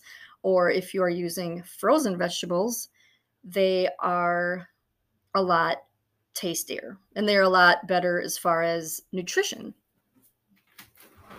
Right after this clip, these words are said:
So the next thing on my list is to get enough exercise.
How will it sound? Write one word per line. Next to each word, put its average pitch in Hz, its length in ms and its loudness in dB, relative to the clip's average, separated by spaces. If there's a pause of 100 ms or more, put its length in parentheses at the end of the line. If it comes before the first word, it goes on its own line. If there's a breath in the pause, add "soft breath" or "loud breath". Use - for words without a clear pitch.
(1000 loud breath)
So 370 220 -2
the 403 120 -2
next 508 200 -2
thing 370 140 0
on 339 60 2
my 339 120 4
list 311 400 0
is 220 300 2
to - 120 -4
get 220 220 0
enough 311 300 0
exercise. - 840 -8